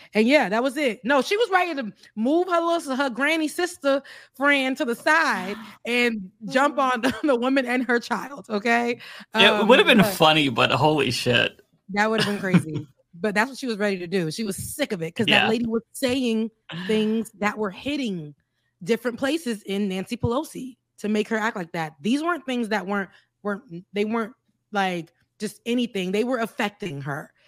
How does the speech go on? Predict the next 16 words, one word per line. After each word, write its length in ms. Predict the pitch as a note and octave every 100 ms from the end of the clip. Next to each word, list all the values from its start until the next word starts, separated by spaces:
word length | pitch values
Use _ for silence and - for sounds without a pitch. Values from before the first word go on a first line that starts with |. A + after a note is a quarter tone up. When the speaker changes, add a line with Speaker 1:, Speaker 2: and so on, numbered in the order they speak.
| _ -
Speaker 1:
'cause 160 | G3+
she 100 | -
knew 160 | G#3+ G3
it 60 | F3
was 160 | D#3+
Speaker 2:
Mm-hmm. 80 | -
Speaker 1:
true. 280 | E3+ A2+ - _ _ _ _ _ _ -
She 140 | A#3
Speaker 2:
The 40 |
Speaker 1:
knew 60 | G#3
it 20 |
Speaker 2:
truth 120 | E3
Speaker 1:
was 80 | E3
true. 80 | F3+
Speaker 2:
hurts, 200 | E3 -
yeah. 340 | B2+ C3+ B2+